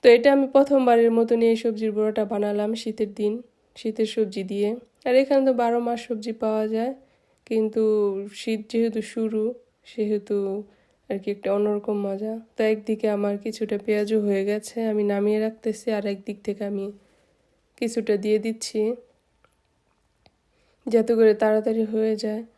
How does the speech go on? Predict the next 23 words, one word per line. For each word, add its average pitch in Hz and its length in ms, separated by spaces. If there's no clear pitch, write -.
আর 226 160
এখানে 226 340
তো, 220 120
এ, 233 100
এটা 220 220
নিয়ে 226 240
বসে 226 320
থাকতে, 214 320
বসে 220 360
থাকলে 214 320
হবে 214 280
না, 220 120
এজন্য 220 380
তাড়াতাড়ি 214 400
আমি 208 120
ভেজে 208 260
নিচ্ছি। 220 320
আর 220 160
আগে 208 240
থেকে 233 240
কিছু 226 260
আমি, 214 280
এ, 226 80